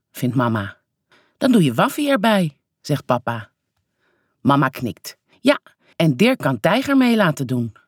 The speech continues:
"Nou, dan heb je al heel wat," vindt papa. "Dan laat je Waffie voor Wolf spelen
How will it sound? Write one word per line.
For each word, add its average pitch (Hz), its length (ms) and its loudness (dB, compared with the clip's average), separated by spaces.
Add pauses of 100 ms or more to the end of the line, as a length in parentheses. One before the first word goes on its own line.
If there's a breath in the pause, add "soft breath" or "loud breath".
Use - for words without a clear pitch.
(540)
"Nou, 123 380 0
dan 135 140 -2
heb 120 160 -2
je 98 120 0
al 110 100 0
heel 180 260 2
wat," 113 340 -4 (140)
vindt 113 220 -6
papa. 104 400 -4 (640 loud breath)
"Dan 147 180 0
laat 190 240 0
je 110 140 -6
Waffie 170 360 -2
voor 104 180 -4
Wolf 190 260 0
spelen 240 520 0